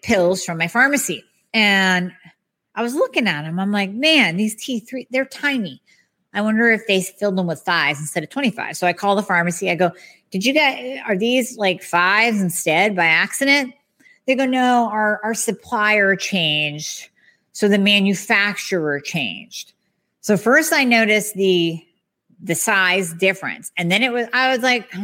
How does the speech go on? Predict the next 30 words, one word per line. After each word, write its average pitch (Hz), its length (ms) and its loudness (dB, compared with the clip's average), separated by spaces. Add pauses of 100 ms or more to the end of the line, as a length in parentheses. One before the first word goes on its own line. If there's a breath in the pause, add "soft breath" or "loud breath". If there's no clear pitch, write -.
(120)
<sighs> - 280 -16
"Uh, 180 240 -6 (440 soft breath)
okay, 175 200 -2
I 156 60 4
really 220 260 4
like 180 240 2
Greenstone." 165 840 0
Myself 170 320 -4
and 165 120 -10
El 160 100 -2
Russ 147 260 -2
both 151 220 -6
like 151 160 -2
Greenstone 151 800 0 (440 soft breath)
Pharmaceuticals 160 680 2
for 156 100 -6
T 151 260 -2
three, 151 640 0
for 151 100 -6
the 147 100 0
generic, 156 540 0
for - 80 -6
the 147 100 0
Leo, 147 540 2 (100)
but 170 240 2 (880)
I'll 190 120 0
give 165 140 2
this 151 200 -2
a 156 60 -4
whirl. 143 400 -2